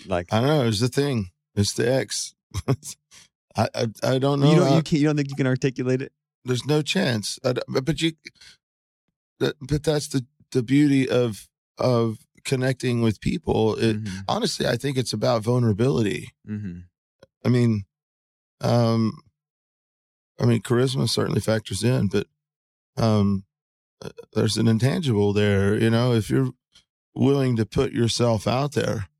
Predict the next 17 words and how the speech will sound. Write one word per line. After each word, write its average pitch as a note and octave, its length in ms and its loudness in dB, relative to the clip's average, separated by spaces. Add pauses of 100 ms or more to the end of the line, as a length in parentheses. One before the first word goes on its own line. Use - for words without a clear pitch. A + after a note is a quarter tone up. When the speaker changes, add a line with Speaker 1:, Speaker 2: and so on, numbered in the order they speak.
(140)
Speaker 2:
and A2 80 4
Speaker 1:
Yeah, G#2 120 4
Speaker 2:
be A#2 60 4
Speaker 1:
there's A#2+ 160 2
a, C3+ 40 2
there's D3 180 0
Speaker 2:
so D3 80 4
Speaker 1:
a - 60 6
vulnerability A#2 540 2
with F2 220 -8
it. F2 180 -10
Speaker 2:
Right, C#3+ 380 2
Speaker 1:
Yeah. C#3 80 0
Speaker 2:
and C3 100 -4
be C#3 280 4
so E3+ 500 2
incredibly C3 720 0